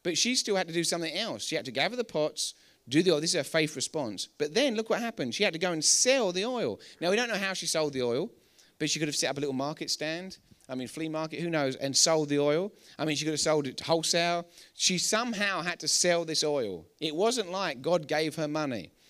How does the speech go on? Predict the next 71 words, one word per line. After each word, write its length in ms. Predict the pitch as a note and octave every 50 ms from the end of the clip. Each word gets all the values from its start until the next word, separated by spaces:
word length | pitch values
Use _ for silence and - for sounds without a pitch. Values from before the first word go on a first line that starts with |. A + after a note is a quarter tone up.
| _ _
It 100 | - E3
wasn't 260 | E3+ G#3 A#3+ A#3 G#3 G3
like 160 | F#3 E3+ E3
God 220 | D#3+ F3 F3+ E3
just 180 | D#3+ E3+ D3 -
delivered 280 | D#3 E3+ E3+ D#3 D#3
the 60 | D3 D3+
money. 260 | F#3 G#3+ G#3 D#3+ C#3+
God 240 | C#3 F3+ F#3+ F3 D#3+
gave 240 | E3+ E3 E3+ D#3+
her 60 | D#3+ D#3
a 60 | D3
way 300 | C#3+ D#3 F#3 G3 F#3+ D#3+
of 100 | C#3+ C#3+
getting 220 | F3 F#3 F#3 E3
the 80 | C#3+ C3
money. 340 | A#2+ A2 G#2 F#2+ E2 D#2 - _ _ _ _ _ _ _ _ _ _ - - - - -
You 80 | D3+
know, 60 | E3+ E3+
in 60 | E3
Deuteronomy, 680 | E3 G#3+ A3+ G#3 G#3 G#3 F#3+ F#3 F3+ F3 D#3+ D3+ - -
uh, 220 | D3 C#3+ C#3 C3
chapter 640 | C3 - F3+ E3 - - - D#3+ C#3+ C3+ C3 B2 - - -
eight, 240 | D3 E3 E3+ D#3+ -
verse 300 | C#3 C#3+ C#3+ C#3+ C3+ - C3
eighteen, 480 | D3 D3 C#3 - - G3+ G#3+ F3 C3+
it 80 | C3 A#2+
says 160 | D3 D3 C3
that 80 | C3+ C3+
he 120 | D#3+ E3
is, 100 | D#3+ D3
"Do 340 | - - D3 - C#3+ D3 E3
not 140 | F3 D3+ C#3+
forget 180 | C#3+ D#3 D3+
the 80 | C#3+ D3
Lord 180 | D#3 D3+ C#3+
your 120 | C#3+ C3+ -
God, 260 | - G3 A3 G3 D#3+
for 160 | - D3+ D3+
it 60 | C3+
is 80 | C#3 -
he 200 | - - G#3+ G#3+
who 80 | F#3 D#3
gives 220 | D#3 E3 D#3+ D#3+
you 60 | D#3+
the 80 | D3 C3+
power 640 | - - - G3 G#3 A3 G#3 E3+ C3 B2 C3 D#3+ F3+ - - - - - -
to 80 | - D3
get 180 | - D3+ C3+
wealth." 460 | D#3 F#3+ G3+ E3 G#2+ F2+ - - - _ _ _ _ _ _ _ _ _ _ _ _ _ _ _ _ _ _ _ _ _ _ _
He 220 | - F3+ G#3 F#3 D3+
doesn't 320 | D#3 F#3+ G#3 G#3 F3+ D3+
give 200 | - G3 A#3+ A#3
us 160 | F#3+ D3 -
wealth 280 | D3+ D#3 E3+ E3 D#3 -
directly. 320 | D3 E3 G#3+ G3 - D3+
He 40 | C#3+
gives 160 | D#3+ E3+ E3
us 80 | D#3 C#3
the 100 | D3 C3
power 340 | - G3 A3 B3+ B3+ G#3 D#3+
to 60 | C3+
get 180 | B2 G#2+ C#2+
wealth. 180 | A#2 A#2 G#2+ G2+
He 80 | C#3+ D3+
gives 180 | F3 D#3+ -
us 80 | D3+ D3
the 80 | D3
power 360 | C3+ - G#3 G#3+ B3+ B3+ G3 E3
to 120 | C#3 -
increase. 580 | B2+ B2+ A#2 - - A#2+ G2 F#2+ - - -